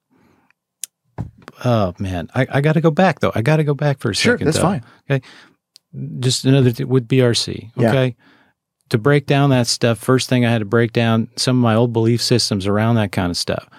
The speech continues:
Speaker 2: Mm.
Speaker 1: Talking about these feelings is not cool. Talking about these feelings is not manly.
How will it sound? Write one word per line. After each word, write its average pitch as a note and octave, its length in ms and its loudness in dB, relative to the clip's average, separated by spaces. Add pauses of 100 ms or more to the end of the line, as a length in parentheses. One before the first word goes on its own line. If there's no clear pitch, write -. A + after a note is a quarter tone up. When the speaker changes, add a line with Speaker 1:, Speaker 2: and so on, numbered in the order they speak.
Speaker 2:
Mm. A#2+ 100 -2
Speaker 1:
Talking A#2 260 0
about A#2+ 220 2
these A#2 180 0
feelings G2+ 540 0 (400)
is - 460 -16
not G2 220 0
cool. A2 380 0 (400)
Talking G#2+ 200 0
about G#2 180 2
these F#2+ 160 -4
feelings G2+ 480 2
is F#2+ 440 -2
not F#2+ 320 0
manly. G2 560 2